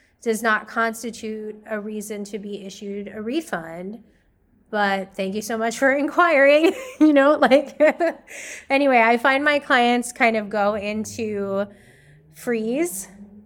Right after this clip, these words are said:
some fight. I'm, I'm a fighter. <laughs> When these things happen, I tend to go into fight. And I have to temper that as well, right? Because we don't wanna respond to these activating incidents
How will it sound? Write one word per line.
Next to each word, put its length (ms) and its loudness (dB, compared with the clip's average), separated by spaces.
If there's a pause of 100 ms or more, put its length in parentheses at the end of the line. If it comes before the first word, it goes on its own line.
some 400 0
fight. 460 -6
I'm, 220 -6
I'm 300 -6
a 60 -6
fighter. 600 -8
<laughs> 160 -12
When 280 2
these 260 -2
things 320 2
happen, 420 -4
I 140 -4
tend 240 0
to 60 -6
go 180 -6
into 260 -4
fight. 420 -2 (300)
And 100 2
I 100 4
have 100 0
to 80 -8
temper 360 -2
that 220 -2
as 160 -8
well, 260 -2
right? 260 -4
Because 260 -6 (320)
we 320 -10
don't 340 -2
wanna 260 -4
respond 760 -4
to 420 -10
these 400 -8
activating 680 -6
incidents 880 -8